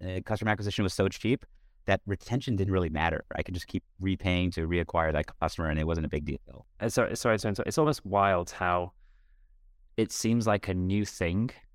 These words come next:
Speaker 2: You know, it, it, it, from, like, a, a, a broader conversation standpoint, you see people, like, and I don't begrudge it 'cause I totally understand, but the fact that retention is only becoming, like, a popular thing, to me, it's always been, "That's the sus-,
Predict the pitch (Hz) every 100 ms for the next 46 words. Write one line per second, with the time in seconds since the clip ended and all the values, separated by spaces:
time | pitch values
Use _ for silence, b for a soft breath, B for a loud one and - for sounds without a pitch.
0 | _ - _ _ _ - 139 123 110 110
1 | 127 - 143 - - B - 139 131 -
2 | 127 - 120 95 123 - 107 120 131 135
3 | 135 120 - 117 107 110 107 101 107 -
4 | 101 101 - 113 98 95 113 - 98 104
5 | 95 60 _ _ _ - 98 98 - -
6 | _ _ _ - - 127 170 160 104 -
7 | 107 156 104 - - 101 - 104 92 92
8 | - 107 92 85 95 - 113 113 78 95
9 | - 101 - 95 87 - 95 98 98 95
10 | - 95 92 85 - - 104 - 104 92
11 | 90 98 123 - 107 117 - - 113 104
12 | - 92 101 - 143 - 123